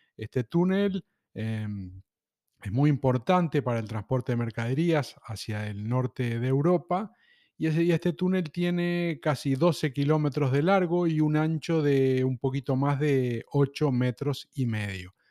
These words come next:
Así que una obra importante, inaugurada un día como hoy,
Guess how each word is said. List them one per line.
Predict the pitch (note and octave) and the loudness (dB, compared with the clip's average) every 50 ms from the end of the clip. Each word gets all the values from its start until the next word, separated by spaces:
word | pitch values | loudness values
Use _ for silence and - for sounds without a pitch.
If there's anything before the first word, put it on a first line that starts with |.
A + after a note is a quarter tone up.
| _ _ _ | _ _ _
Así | - A2 - C#3+ C3 | -12 -8 -6 -6 -2
que | A#2 C3 C3 C3+ - - | 0 0 -2 -2 -2 -2
una | C3+ C3 B2 B2 | -2 0 2 2
obra | B2+ B2+ B2 A#2+ A#2+ A#2+ | 0 0 0 0 0 0
importante, | A#2+ A#2+ A#2 - C3+ C3 - - F#3+ F#3 F#3 E3+ - F#3+ F#3+ F#3+ - _ _ _ _ _ _ _ _ _ | -2 -2 -2 -4 -6 -6 0 2 2 2 2 0 0 0 0 0 -2 _ _ _ _ _ _ _ _ _
inaugurada | F#3 F3+ F#3+ F3 D#3+ D#3 D3+ D3 D3 D3+ D3 C3+ | -2 2 4 6 6 6 6 6 6 6 4 4
un | C3 B2+ | 4 4
día | C3 C3 B2+ A2+ | 2 2 2 2
como | C3 B2+ B2 B2 B2+ | 0 0 2 4 4
hoy, | C#3 D3 D3+ - | 2 2 0 -2